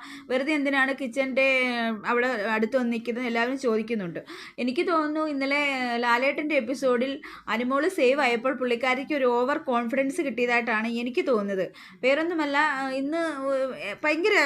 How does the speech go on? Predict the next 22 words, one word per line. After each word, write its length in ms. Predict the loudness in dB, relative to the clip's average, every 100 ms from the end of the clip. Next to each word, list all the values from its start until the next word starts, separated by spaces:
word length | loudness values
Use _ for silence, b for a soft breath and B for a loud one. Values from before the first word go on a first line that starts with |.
| 4
ഓവർ 240 | 2 2 0
കോൺഫിഡൻസ്, 460 | -2 0 -2 -2 -2
എന്നുമില്ലാത്ത 540 | -4 -4 0 0 0
പോലത്തെ 360 | 0 -2 0 0
ഒരു 140 | 2 2
ഓവർ 280 | 2 0 -2
കോൺഫിഡൻസ്, 540 | -2 -2 -2 -4 -4
കരച്ചൊക്കെ 500 | -4 -4 -2 -4 -4
മാ-, 320 | -4 -4 -4 -4
കരച്ചിലൊക്കെ 500 | -4 -2 -2 -2 -4
മാറ്റി 340 | -4 -4 -6 B B B
കോൺഫിഡൻസ് 520 | -2 0 0 -2 0 0
ആയിട്ട് 240 | 0 0
മുന്നോട്ട് 360 | -2 -2 -2 -2
പോകാനായിരിക്കും 800 | -2 -2 -2 -2 -4 -4 -4 -2
തോന്നുന്നു 360 | 0 0 0 -4
അനുവിൻ്റെ 380 | -4 -2 -2 -2 -6 -10 -4
അടുത്ത 260 | -2 -2 -2
പ്ലാൻ 280 | 0 0 0
എന്ന് 180 | -2 -2
ഞാൻ 140 | -2
വിചാരിക്കുന്നു. 600 | -2 0 0 -2 -6 -8